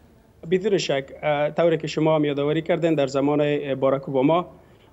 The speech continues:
بر اساس مداخلات و نارضایتی هایی که میان این دو کشور وجود داشت، یک سلسله تعزیرات و تحریم ها علیه، اه، روسیه وضع شد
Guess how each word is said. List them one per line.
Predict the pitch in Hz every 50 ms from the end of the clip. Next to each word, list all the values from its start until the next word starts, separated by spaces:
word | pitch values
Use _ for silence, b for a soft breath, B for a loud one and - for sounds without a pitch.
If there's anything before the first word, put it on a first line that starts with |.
| -
بر | - 131 135
اساس | 139 135 - 165 165 165 175 160 160 160 156 156
مداخلات | 151 139 139 135 135 131 - - 151 160 165 165 -
و | 156 147 139 131 135 139
نارضایتی | 143 135 135 139 139 135 139 127 127 139 135 139 135 135 143
هایی | 135 170 196 196 175
که | - 151
میان | 135 139 151 156 147
این | 143 143 147
دو | 151 160
کشور | - 147 131 - 147 135
وجود | 135 139 135 180 196 185
داشت، | 180 196 208 202 - - b b b b b b b b
یک | - 165 185 208 202
سلسله | 233 214 190 202 196 180
تعزیرات | 185 - 151 151 143 151 165 185 185 -
و | 160
تحریم | 147 - 147 139 147 147 147 165
ها | 185 175 151
علیه، | 147 151 156 151 139 151 143 139 131 139 147 -
اه، | 131 127 127 123 - 151
روسیه | 147 139 147 143 - - 208 208
وضع | 196 165 143 131 127
شد | 123 - 135 123 110